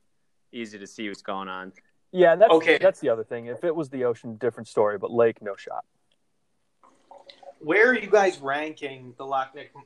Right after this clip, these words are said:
Speaker 3: not, Loch Ness Monster in, like, terms of, um, like,
Speaker 2: Just
Speaker 1: The great
Speaker 2: general
Speaker 1: one.
Speaker 2: ranks.
Speaker 3: monster lore?
Speaker 2: Just ranks and every, ranking everything.
Speaker 3: No, no, no, no. Like,
Speaker 2: <laughs>
Speaker 3: monster lore, like,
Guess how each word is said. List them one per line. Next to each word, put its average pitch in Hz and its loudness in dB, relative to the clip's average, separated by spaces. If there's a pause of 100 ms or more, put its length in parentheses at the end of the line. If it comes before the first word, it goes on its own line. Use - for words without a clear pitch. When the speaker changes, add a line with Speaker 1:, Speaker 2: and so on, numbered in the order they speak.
Speaker 3:
not, 143 -10 (160)
Loch 147 -6
Ness 156 -4
Monster 143 -8
in, 135 -10
like, 131 -8
terms 131 -12
of, 123 -10 (880)
um, 117 -8 (1300)
like, 131 2
Speaker 2:
Just 170 2
Speaker 1:
The - -8
great 127 6
Speaker 2:
general 143 8
Speaker 1:
one. 135 4
Speaker 2:
ranks. 120 -2
Speaker 3:
monster 139 4
lore? 123 -8
Speaker 2:
Just 143 -6
ranks 127 2
and 123 -6 (280)
every, 139 4 (120)
ranking 131 -4
everything. 113 -14 (1160)
Speaker 3:
No, 151 6
no, 139 -2
no, 131 2
no. 123 8
Like, 127 6
Speaker 2:
<laughs> 143 4
Speaker 3:
monster 143 6
lore, 131 6
like, 127 4